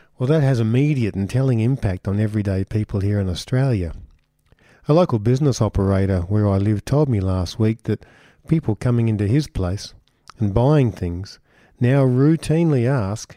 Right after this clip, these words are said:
"Is this from China?" It's a part of their purchase conversation now. And when he says, "Well, yes, the item does indeed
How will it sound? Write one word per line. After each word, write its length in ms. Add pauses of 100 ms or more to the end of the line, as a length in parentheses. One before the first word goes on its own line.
(120)
"Is 260
this 200
from 240
China?" 500 (1300)
It's 100
a 60
part 260
of 100
their 180
purchase 500
conversation 800
now. 320 (600)
And 100
when 100
he 80
says, 320
"Well, 280
yes, 400
the 180
item 300
does 260
indeed 540